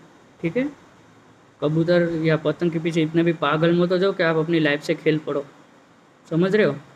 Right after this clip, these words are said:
और कुछ लोगों का अभी भी call आ रहा है कि आप ये video बनाओ, ये,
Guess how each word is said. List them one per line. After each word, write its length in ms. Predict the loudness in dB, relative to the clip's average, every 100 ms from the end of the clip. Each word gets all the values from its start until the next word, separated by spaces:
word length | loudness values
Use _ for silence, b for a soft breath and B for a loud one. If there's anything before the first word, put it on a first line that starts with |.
| -20 -20 -20 _ _ _ _ _ _ _ -6
और 140 | -4
कुछ 240 | -4 -4 0
लोगों 260 | 2 2
का 140 | 0 0
अभी 160 | 0 0
भी 120 | -2
call 280 | 0 2 2
आ 100 | 2
रहा 140 | 0
है 100 | -2 -4 -14 -20 -20 -20 _ _ _ _
कि 520 | 2 4 4 2 -2 -6 -14 -20 -16 -4
आप 200 | -2 2
ये 160 | 4
video 320 | 4 4 4
बनाओ, 280 | 4 2 2
ये, 240 | 2 2